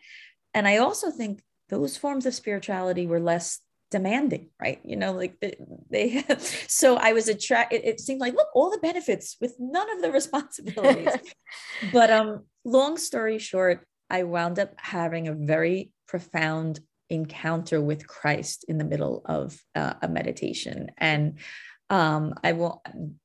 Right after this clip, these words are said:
Speaker 1: I won't get too far into it, but I basically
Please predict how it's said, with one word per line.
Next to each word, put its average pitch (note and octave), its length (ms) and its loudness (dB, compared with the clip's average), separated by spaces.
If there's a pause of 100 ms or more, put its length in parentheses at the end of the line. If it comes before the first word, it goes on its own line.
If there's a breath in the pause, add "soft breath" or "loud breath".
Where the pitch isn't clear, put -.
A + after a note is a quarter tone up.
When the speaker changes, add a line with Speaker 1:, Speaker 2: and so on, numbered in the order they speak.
(440)
Speaker 1:
I F#3+ 120 2
won't G3+ 220 2
get G3+ 140 -2
too A#3 160 -4
far F3 260 2
into E3+ 260 -2
it, E3+ 120 -2
but D#3 180 -2
I E3+ 100 4
basically D#3 920 0